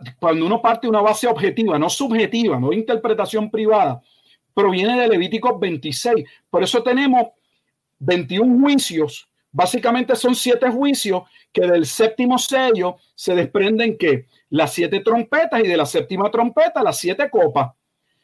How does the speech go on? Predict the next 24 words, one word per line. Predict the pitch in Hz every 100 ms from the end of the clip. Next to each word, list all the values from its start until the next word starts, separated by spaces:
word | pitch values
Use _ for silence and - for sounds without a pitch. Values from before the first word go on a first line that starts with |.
| _ -
Vemos | 139 196 240
una | 269 277 277 -
sucesión | - - 240 - 220 208 - 294 294 226 226 247 _ _ _ _ _ _ _
de | 147 196 180
siete. | - 226 247 247 160 127 -
Esos | 220 285 -
siete | - 262 269 262 156 120 _ _ _ _ _ _ _ -
están | 175 - - - 233 226 254 277 269 - -
en | 196 196
Levíticos | 180 170 196 220 247 233 240 226
capítulo | - 190 - 202 220 226 226
veintiséis | 233 226 247 - 180 160 147 - _ _ _ -
como | 190 185 175 -
parte | 226 277 277 - 214 208 180
del | 151 170 156
juicio | 143 196 262 269 220 190
y |
la | 175 147
progresión, | 151 143 135 127 - 214 254 269 226
el | 156 151
aumento | 147 143 147 139 170
en |
los | 190 208
juicios, | 285 330 -